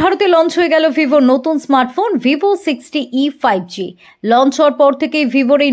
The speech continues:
নতুন ফোনের ফিচার কি তা নিয়ে কৌতূহল বাড়ছিল ক্রেতাদের মধ্যে। তবে কোম্পানি ইতিমধ্যেই তাদের অফিসিয়াল মাইক্রোসাইটে ফোনটির বেশ কিছু ফিচার কনফার্ম করেছে। Vivo বরাবরই তার প্রিমিয়াম লুক এবং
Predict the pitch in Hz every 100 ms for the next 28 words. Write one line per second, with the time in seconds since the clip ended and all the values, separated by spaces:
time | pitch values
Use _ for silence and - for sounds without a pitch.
0 | 254 254 302 285 277 285 294 - 254 294
1 | 262 254 359 220 - 220 208 180 208 202
2 | 254 277 254 262 254 294 466 - 269 269
3 | 240 202 190 185 202 190 - _ _ -
4 | - _ 320 359 359 339 370 466 480 370
5 | 370 403 339 403 349 330 311 277 359 -
6 | 381 339 254 254 277 311 277 254 247 480
7 | 523 _ _ _ 302 359 392 415 269 180
8 | 226 302 - 339 339 311 311 262 440 -
9 | 269 247 247 202 180 190 190 185 226 -
10 | _ - _ 233 403 494 359 247 311 466
11 | 427 415 403 392 - 240 240 285 254 196
12 | 262 - 415 403